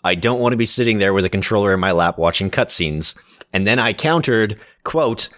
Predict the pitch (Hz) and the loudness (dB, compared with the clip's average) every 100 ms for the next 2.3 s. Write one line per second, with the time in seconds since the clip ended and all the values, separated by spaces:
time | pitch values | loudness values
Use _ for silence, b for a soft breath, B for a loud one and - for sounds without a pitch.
0 | b - 90 107 - 101 98 85 71 71 | b -10 -2 0 2 2 2 2 0 0
1 | 202 131 240 220 190 160 - 147 - - | 0 2 4 4 4 4 4 4 6 4
2 | - - - | 4 2 2